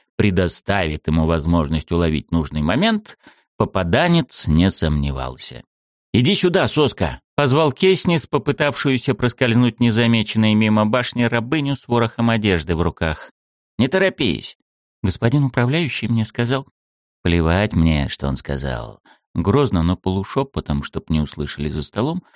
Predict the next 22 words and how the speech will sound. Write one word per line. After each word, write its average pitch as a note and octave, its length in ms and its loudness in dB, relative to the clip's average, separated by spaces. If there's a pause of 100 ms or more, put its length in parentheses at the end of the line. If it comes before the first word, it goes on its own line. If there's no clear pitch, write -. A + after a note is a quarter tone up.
(180)
рыкнул D#2+ 360 0
часовой, E3 600 -4 (400)
воровато E2+ 420 0
бросив - 360 -4
взгляд F2 440 -4
в - 60 -12
сторону D2 480 -4
десятника C#2 680 -8
и C2+ 80 -6
товарищей. - 600 -12 (840)
Рабыня D#3 380 2
покорно A#2+ 500 2
развернулась B2+ 720 2
и B2 60 2
пошла A2+ 460 0
к F2 120 0
двери, F2 560 4
где F2 240 2
позвавший D#2 720 -4
её C2 220 -6
похотливый B1 680 -8
козёл D#2+ 520 -4